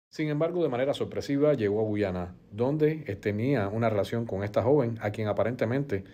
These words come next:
sacó de Cuba. Cabe destacar que él habría llegado a los Estados Unidos a través de la travesía, como comúnmente le llaman los cubanos. Hoy una familia tiene que llorar la pérdida de una persona,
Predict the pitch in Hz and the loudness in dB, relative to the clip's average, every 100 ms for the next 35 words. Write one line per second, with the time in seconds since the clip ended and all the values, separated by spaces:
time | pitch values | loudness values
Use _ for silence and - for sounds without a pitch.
0 | - 98 87 98 87 87 - _ 110 110 | -6 -4 0 0 -2 -6 -10 _ -2 0
1 | 110 101 131 139 - _ _ - 110 135 | 0 0 0 -2 -6 _ _ 2 2 2
2 | - 101 113 151 139 147 120 107 135 135 | 0 2 4 6 6 6 4 4 2 2
3 | 117 135 127 110 107 123 123 101 85 82 | 2 2 2 0 0 0 0 -2 -2 -2
4 | 101 90 - _ 110 101 90 101 117 131 | -6 -8 -12 _ 0 0 -2 -2 -2 -2
5 | 135 95 92 92 92 98 95 - 87 - | -2 -4 -4 -2 0 0 -4 -6 -8 -10
6 | _ - 151 160 139 123 131 117 127 131 | _ -2 0 0 -2 -4 -2 -2 -2 -2
7 | 104 101 110 143 - _ - 98 95 135 | 0 2 2 0 -6 _ -8 -6 -2 -4
8 | 120 98 85 - - 110 110 107 92 - | -2 -2 -4 -8 -6 -2 0 0 -2 -6
9 | 76 73 | -10 -16